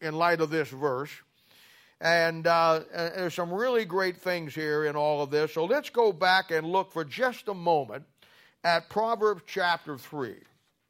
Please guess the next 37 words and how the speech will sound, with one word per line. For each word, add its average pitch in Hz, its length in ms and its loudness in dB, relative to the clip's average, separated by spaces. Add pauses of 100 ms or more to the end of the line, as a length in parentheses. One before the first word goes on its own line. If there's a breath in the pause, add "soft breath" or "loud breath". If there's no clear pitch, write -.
(600 soft breath)
And 180 400 2
I'm 226 240 2
gonna 226 180 0
pick 208 300 -4
it 190 80 -4
up, 190 200 2
our 175 180 4
verse 175 320 0
is 151 120 -10
twenty-one, 165 640 -2
but 185 140 -6
I'm 254 140 -2
gonna 226 180 0
pick 180 220 -4
it 175 80 0
up 165 160 0
in 156 100 -4
verse 156 260 -2
thirteen 160 460 -8
and 139 100 -10
read 143 160 -8
it 139 120 -8
down 143 240 -8
through 135 140 -12
verse 123 240 -8
twenty-six, 139 600 -10
'cause 139 160 -12
it 123 80 -20
kinda 143 180 -8
all 131 200 -4
goes 123 240 -10
together. 107 420 -10
Now, 120 120 -10
here's 165 200 -6
what 127 140 -8
he 104 80 -16
says. - 240 -16